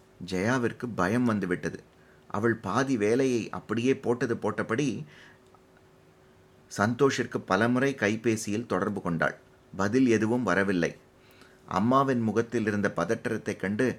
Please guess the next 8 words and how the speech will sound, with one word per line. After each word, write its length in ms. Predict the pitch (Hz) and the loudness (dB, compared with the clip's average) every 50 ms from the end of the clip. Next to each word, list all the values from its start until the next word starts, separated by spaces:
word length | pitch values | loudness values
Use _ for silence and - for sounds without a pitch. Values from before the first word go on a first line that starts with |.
| - - - - | -8 -20 -16 -12
இப்போது 380 | - 104 - - 110 107 98 98 | -10 -10 -4 -2 0 0 2 2
இரண்டு 340 | 92 98 113 123 131 120 113 | 2 2 2 2 2 0 0
வாண்டுகளும் 520 | 95 98 104 113 113 113 104 104 110 123 | 2 2 2 2 0 0 0 0 -2 -2
அமைதியாக 600 | 113 85 85 95 107 107 104 110 104 98 98 104 | -2 -2 -2 -2 -2 0 0 2 2 2 2 0
இருந்தன. 360 | 107 92 90 85 82 80 73 - - - - _ - - - - - - - - - | 0 -2 -2 -2 -2 -4 -4 -6 -12 -20 -20 _ -20 -20 -20 -20 -20 -20 -20 -12 -8
இரவு 340 | 92 98 104 113 113 117 110 | -4 0 0 2 2 0 0
மணி 360 | 98 90 98 104 104 90 80 | 0 0 -2 -2 -2 0 2
ஏழாகிவிட்டது. 760 | 85 95 104 107 104 104 95 98 92 87 - - 87 80 - | 2 4 4 4 2 2 0 -2 -4 -6 -4 -4 -6 -6 -6